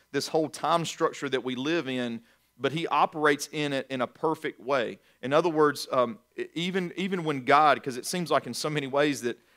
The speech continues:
we think, "Gosh, you know, it, you know, really for thousands of years, it, it, it was a waiting of thousands of years before Jesus came to this earth to be able to offer a, a free grace path to salvation through him into a relationship with God."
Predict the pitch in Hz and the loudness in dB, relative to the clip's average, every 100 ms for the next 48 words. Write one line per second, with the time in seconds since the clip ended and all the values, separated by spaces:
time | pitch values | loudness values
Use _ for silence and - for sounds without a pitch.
0 | - 123 160 123 170 170 - 143 123 - | -14 -12 -10 -12 -10 -8 -4 0 0 -2
1 | _ - 131 123 196 190 139 - - 151 | _ -6 -4 0 2 2 -2 -6 -6 0
2 | 185 185 180 156 151 113 117 165 165 139 | 2 2 0 -2 -2 -2 -4 0 0 0
3 | 139 - 147 123 139 127 117 123 170 196 | -4 -2 -4 -2 -2 -2 2 4 4 2
4 | 170 120 - 151 165 180 156 156 139 117 | -4 -6 -2 0 2 2 0 -8 -6 -8
5 | 120 156 170 - 127 131 123 107 151 156 | -4 0 0 0 -8 -4 -6 -4 -8 -6
6 | 156 - 151 147 131 - 135 156 160 - | -8 -6 -6 -4 -6 -2 2 2 2 -4
7 | - - - 143 147 135 - 165 175 156 | -20 -16 0 4 6 4 4 4 4 2
8 | 127 123 - - 135 - - 180 180 131 | 4 2 0 -2 -2 -2 0 4 4 2
9 | 143 147 165 175 - - _ _ - - | 2 4 4 2 -6 -10 _ _ -10 -2
10 | 160 170 175 - 151 - 151 143 139 160 | 2 4 2 -2 -8 2 4 6 6 2
11 | - 170 - 143 160 143 160 156 151 131 | 0 -10 -8 -2 -2 -2 -4 -6 -8 -10
12 | 131 131 131 147 151 156 180 151 139 156 | -4 -2 0 0 -2 -6 -6 -4 2 2
13 | 160 | 2